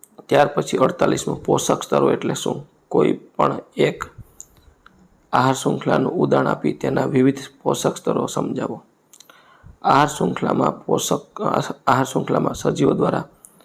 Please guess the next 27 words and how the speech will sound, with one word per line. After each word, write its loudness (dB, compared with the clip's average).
પ્રાપ્ત 2
થતી -2
ઉર્જાના 0
સ્તરો 0
એટલે -2
પોષક -2
સ્તરો. -4
આહાર 4
શૃંખલાનું 0
ઉદાહરણ 2
અને -4
તેના -2
પોષક -2
સ્તરો. -6
તો 2
પ્રથમ 2
પોષક 0
સ્તર -2
એટલે 0
ઉત્પાદક. -2
આ 6
સ્તરમાં 2
સ્વયંપોષી 2
સજીવોનો 2
સમાવેશ -2
થાય 0
છે, -10